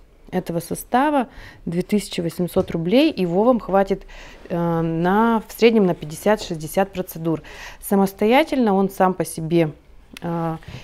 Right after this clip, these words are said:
не используется. Э, вы его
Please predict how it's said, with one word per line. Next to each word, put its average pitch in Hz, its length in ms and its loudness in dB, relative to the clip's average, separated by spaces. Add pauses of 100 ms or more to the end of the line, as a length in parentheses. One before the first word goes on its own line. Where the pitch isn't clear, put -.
(120)
не 226 200 6
используется. 220 960 4 (420)
Э, 165 420 -2 (640)
вы 202 220 2
его 190 640 2